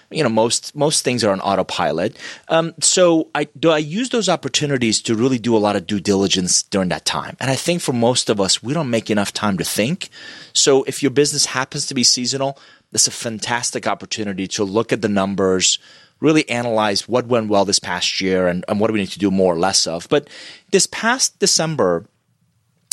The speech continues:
I actually went back and looked at the last one hundred client engagements. I've been blessed. This is year eighteen of the business. And I had a chance to really think through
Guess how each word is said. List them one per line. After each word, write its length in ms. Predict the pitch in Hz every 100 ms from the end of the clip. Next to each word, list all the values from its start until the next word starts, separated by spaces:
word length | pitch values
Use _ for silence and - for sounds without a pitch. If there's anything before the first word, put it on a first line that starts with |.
| -
I 100 | 131
actually 360 | 123 160 196 151
went 240 | 139 104
back 300 | 110 117 -
and 100 | 101
looked 260 | 110 - 117
at 140 | 107
the 80 | 104
last 480 | 101 113 143 - 123
one 280 | 110 117
hundred 580 | 110 - 139 156 147 -
client 320 | - 101 98
engagements. 640 | 87 78 82 78 - - - - - - -
I've 80 | 135
been 160 | 135
blessed. 320 | 113 117 110
This 120 | 113 117
is 140 | 95
year 220 | 104 95 -
eighteen 360 | 117 - 127 113
of 100 | 95
the 60 |
business. 600 | 92 95 92 90 87 - - - - -
And 140 | 135
I 20 |
had 160 | 127 202
a 40 |
chance 340 | - 160 143 -
to 100 | 117
really 160 | 120
think 340 | - - 117 -
through 540 | - 107 95 90